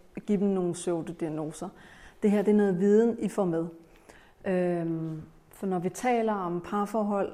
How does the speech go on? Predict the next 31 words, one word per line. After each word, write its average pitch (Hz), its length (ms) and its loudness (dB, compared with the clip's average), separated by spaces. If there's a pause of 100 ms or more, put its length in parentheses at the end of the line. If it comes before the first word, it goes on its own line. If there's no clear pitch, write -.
og 220 120 -6
vi 180 60 -2
skal 170 200 -8
skelne 208 320 4
mellem, 185 320 0
hvad 175 140 -2
er 175 40 -8
det 180 100 -6
syge 208 360 0
og 190 40 4
hvad 180 100 0
er 180 40 2
det 185 100 -4
sunde, 214 360 2
så 220 100 -2
skal 202 240 -2
vi 185 60 2
også 185 240 -2
huske 208 180 -4
på, - 200 0
hvad 202 120 2
er 202 60 -2
min 196 200 -4
egen 180 260 -4
grænse 165 340 -4
her? - 220 -2 (800)
Og 196 120 -4
stå - 140 2
ved 320 240 0
den. - 120 -4 (1200)
Så - 200 -8